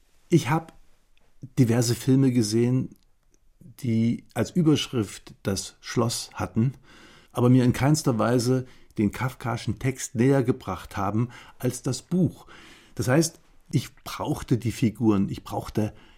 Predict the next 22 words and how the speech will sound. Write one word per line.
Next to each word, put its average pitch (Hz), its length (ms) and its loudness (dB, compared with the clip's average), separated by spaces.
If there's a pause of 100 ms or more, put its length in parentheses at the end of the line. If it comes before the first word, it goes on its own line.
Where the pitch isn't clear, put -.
(120)
die 107 300 -4
Darstellung 127 800 0 (220)
der - 120 -6
Vielsprachigkeit 110 1300 -6 (180)
dieser 101 280 0
Welt, 104 360 2 (380)
um 139 120 6
mich 127 200 4
selber 127 340 4
darin 113 480 0 (580)
zu 127 160 -2
orientieren 135 720 2
und 113 400 -2 (260)
festzusetzen. - 1080 -6 (640)
Mach 123 180 0
es 120 180 0
filmisch, 156 680 2 (920)
aber 120 160 4
mach 117 180 4
es - 220 -2
zwölf 98 260 2
Stunden. 98 560 0